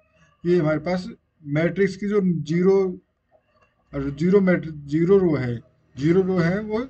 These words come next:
सबसे नीचे होनी चाहिए, उसके ऊपर ही नॉन ज़ीरो रो होनी चाहिए। ये first property थी। पी टू जो थी, P two property जो थी वो थी हमारे पास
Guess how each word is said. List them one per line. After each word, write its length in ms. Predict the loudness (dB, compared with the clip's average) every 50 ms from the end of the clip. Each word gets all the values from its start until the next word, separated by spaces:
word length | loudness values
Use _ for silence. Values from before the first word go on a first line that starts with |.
| _ _
सबसे 260 | -14 -12 -8 -4 -2
नीचे 300 | 0 0 0 0 0 0
होनी 180 | 0 0 -2 -4
चाहिए, 420 | -4 -2 -2 0 0 0 -2 -2 -4 _ _ _ _ _ -12
उसके 260 | -12 -10 -6 -4 -4 -4 -4 -6
ऊपर 300 | -6 -6 -2 -2 0 2
ही 120 | 2 0
नॉन 300 | 0 0 0 0 0 0
ज़ीरो 200 | -2 -2 -2 0
रो 160 | 0 0 0 -2
होनी 220 | -2 -6 -8 -10
चाहिए। 420 | -10 -10 -12 -10 -10 -10 -10 -12 -12 -14 _ _ _ _ _ _ _ _ _ _ _ _ -6 -2
ये 100 | -2 0
first 260 | 2 2 0 0 0
property 440 | -4 -6 -4 -4 -4 -6 -8 -8 -12
थी। 180 | -10 -10 -10 -10 -12 -14 _ _ _ _ _ _ _ _ _ _ _ _ _ _ _ -2
पी 140 | 0 0 0
टू 180 | -2 -2 -4
जो 180 | -2 2 2 0
थी, 160 | 0 0 -10 -8
P 180 | -6 -6 -6
two 140 | -4 -4 -4
property 480 | -2 -2 -2 -2 -2 -4 -6 -4 -6 -6
जो 160 | -4 -2 -4
थी 140 | -2 -2 -4
वो 160 | -2 -2 -2
थी 100 | -2 -2
हमारे 280 | -2 -2 -2 -4 -4 -4
पास 260 | -6 -6 -8 -8 -8